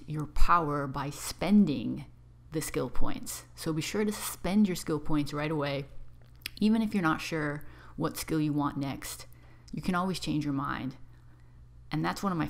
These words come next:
favorite things about this game. You can respec at any time for free. You can either reset your entire skill tree and start from scratch, or reset individual nodes.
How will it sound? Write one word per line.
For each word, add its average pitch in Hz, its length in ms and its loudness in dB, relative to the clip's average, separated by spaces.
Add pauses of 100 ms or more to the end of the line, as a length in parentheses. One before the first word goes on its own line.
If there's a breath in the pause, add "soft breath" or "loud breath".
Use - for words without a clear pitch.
(100)
favorite 175 320 -4
things 160 400 -4
about 156 260 -2
this - 140 -8
game. 165 380 -4 (260 loud breath)
You 165 100 -4
can 156 300 -2
respec 160 720 -2
at - 220 -10
any 202 240 2
time 143 480 -2
for 131 160 -8
free. - 420 -8 (680 loud breath)
You 151 140 -4
can 151 300 -4
either 165 200 -2
reset 151 520 -4
your 143 120 -4
entire 202 540 -2
skill 175 260 -4
tree 190 380 -4
and 151 160 -2
start - 240 -8
from 143 160 -8
scratch, - 640 -6 (500 loud breath)
or 196 460 2 (600)
reset 151 640 -4
individual 139 640 -4
nodes. - 560 -8